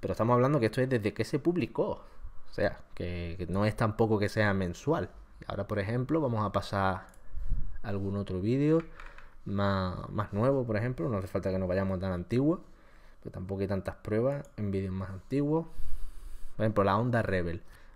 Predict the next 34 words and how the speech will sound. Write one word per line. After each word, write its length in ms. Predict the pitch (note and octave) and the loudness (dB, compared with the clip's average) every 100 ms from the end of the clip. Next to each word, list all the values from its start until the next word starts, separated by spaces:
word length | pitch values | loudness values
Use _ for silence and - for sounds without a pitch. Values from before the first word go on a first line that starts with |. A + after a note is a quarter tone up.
| - | -4
Honda 240 | A#2 A#2+ | 2 4
Rebel 340 | A2+ A2+ A2 | 4 4 4
dos 140 | G#2+ G#2+ | 4 2
mil 380 | G#2+ G#2+ G#2 G2 | 2 2 2 2
veintiuno. 580 | G2+ F#2 F2+ F2+ F2 - - - - - | 0 -2 -4 -4 -6 -10 -18 -20 -14 -10
Estadísticas. 880 | - G2+ A2 A2 - D#2 - - - - - - - - - - - - - - - - - - - - | -4 0 2 0 -4 -6 -8 -6 -2 2 4 6 6 6 6 4 2 -2 -4 -6 -8 -8 -12 -14 -18 -6
Este 120 | G#2+ | 0
vídeo 260 | A2 B2 | 4 4
que 100 | A2 | 2
se 100 | G2 | -2
subió 340 | - F#2 G2+ B2+ | -8 -6 0 2
hace 160 | A#2+ | 2
más 180 | G#2+ G#2 | 0 2
de 100 | G2+ | 2
dos 120 | G2 | 0
semanas 380 | - G2 A#2 D#3+ - - - - - - | -2 -4 0 0 -2 -12 -20 -20 -20 -4
ha 80 | G#2 | 2
dado 320 | A#2 C3 - - - | 4 4 0 -8 -2
dos 180 | A2+ C3+ | 2 4
euros 240 | C#3 C#3+ | 4 2
con 200 | - C3+ | 0 -2
cincuenta 540 | B2 A2 G#2 F#2+ F2+ F2 | 0 -2 0 0 0 0
y 80 | |
ocho. 280 | C3 E3 - - - - - - - - - | 0 -2 -6 -16 -20 -20 -20 -20 -20 -20 -20
Este 140 | - A2+ | -6 2
vídeo 180 | B2 B2+ | 4 4
conllevó 440 | A#2+ G#2+ G#2 C3+ | 4 4 6 6
incluso 280 | C3+ B2 G#2+ | 4 0 0
una 160 | G#2+ | 0
cinemática 540 | G#2 A2 G#2 G2+ G2+ F2+ | 0 2 2 2 0 -2
final 420 | - F#2+ B2 C#3+ | -2 0 4 2
que 80 | A#2+ | 2
se 100 | |
le 60 | G#2 | 0